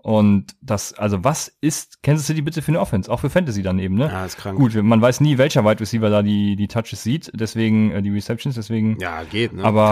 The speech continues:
Speaker 2: Tyreek Hill
Speaker 1: ähm,
Speaker 2: ist schon, schon die Saison über eine Wucht. Ich hab den in der Money League und, äh, der, der ist einfach krank. Also, der macht ja auch Touchdowns ohne Ende. Der hat, der hat außer, außer in zwei Spielen hat er halt jedes Mal mindestens einen Touchdown gemacht, ne?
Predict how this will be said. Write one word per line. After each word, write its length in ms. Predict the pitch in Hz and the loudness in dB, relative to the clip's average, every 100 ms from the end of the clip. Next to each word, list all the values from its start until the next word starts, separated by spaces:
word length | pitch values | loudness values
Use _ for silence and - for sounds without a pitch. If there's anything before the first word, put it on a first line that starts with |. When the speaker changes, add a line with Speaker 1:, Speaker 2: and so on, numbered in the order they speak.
| 107 | 4
Speaker 2:
Tyreek 100 | 101 | 2
Hill 80 | 107 | 2
Speaker 1:
ähm, 80 | 101 | 2
Speaker 2:
ist 80 | 101 | 2
schon, 420 | 127 123 113 107 | -2 0 -2 -4
schon 400 | - 127 123 104 | -2 -2 -2 -4
die 120 | 107 | -4
Saison 360 | 104 104 156 165 | -6 2 4 4
über 200 | 123 107 | 2 0
eine 180 | 104 | 0
Wucht. 220 | 113 151 90 | -2 -4 -4
Ich 100 | 120 | -2
hab 80 | |
den 120 | 117 110 | 0 0
in 60 | |
der 100 | 104 | 2
Money 220 | 104 135 | 2 2
League 220 | 107 123 95 | 0 -2 -2
und, 300 | 107 101 101 | -2 -2 -4
äh, 260 | 101 98 | -4 -4
der, 420 | 92 95 87 90 87 | -4 -4 -4 -8 -6
der 180 | 95 | -6
ist 120 | 104 110 | -4 -6
einfach 240 | 107 92 | -8 -10
krank. 320 | - 143 92 _ | -6 -6 -6 _
Also, 400 | 92 95 95 90 _ _ _ | -12 -10 -10 -12 _ _ _
der 80 | 101 | -2
macht 200 | 110 - | -2 0
ja 80 | 123 | 0
auch 120 | 113 | 0
Touchdowns 420 | - 170 - 123 | -2 -2 0 0
ohne 160 | 120 113 | 0 0
Ende. 200 | 107 104 | 0 2
Der 100 | 123 | 0
hat, 140 | 135 _ _ 123 | 0 _ _ 0
der 80 | |
hat 100 | 135 | 2
außer, 400 | 160 196 196 170 - | 2 2 2 -2 0
außer 280 | 170 208 180 | 0 2 0
in 80 | |
zwei 240 | 165 165 180 | 0 -2 -2
Spielen 420 | - 151 185 156 | -2 -2 0 0
hat 140 | 147 | -2
er 80 | 143 | 0
halt 140 | 143 120 | 0 0
jedes 240 | 156 151 | -4 -2
Mal 140 | 147 | -2
mindestens 380 | 143 170 165 143 | 0 0 -2 -4
einen 160 | 131 139 | -4 -4
Touchdown 360 | 165 - 98 | -6 -8 -8
gemacht, 280 | 92 87 87 | -8 -10 -14
ne? 120 | 110 | -18